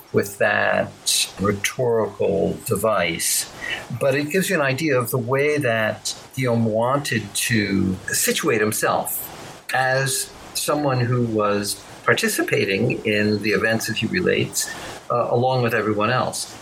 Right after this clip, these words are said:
And it makes particular demands on the reader because he's not telling you, "Okay, here's what it all means." He's saying, "Here are some reflections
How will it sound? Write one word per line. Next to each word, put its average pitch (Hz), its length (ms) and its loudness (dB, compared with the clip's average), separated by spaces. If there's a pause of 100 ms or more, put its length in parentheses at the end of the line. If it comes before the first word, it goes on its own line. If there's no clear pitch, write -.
(120)
And 196 100 0
it 202 80 2
makes 220 260 2
particular 214 460 0
demands 165 420 2
on 120 120 2
the 123 80 2
reader - 480 -2
because 110 640 0 (420)
he's 139 400 0
not 185 360 0
telling 104 320 2
you, 90 280 0
"Okay, 120 460 2 (800)
here's 147 240 0
what 143 100 2
it 117 60 2
all 117 140 2
means." 127 580 0 (280)
He's 127 160 2
saying, 117 480 2 (560)
"Here 185 240 0
are 160 60 0
some 139 260 0
reflections 113 1080 0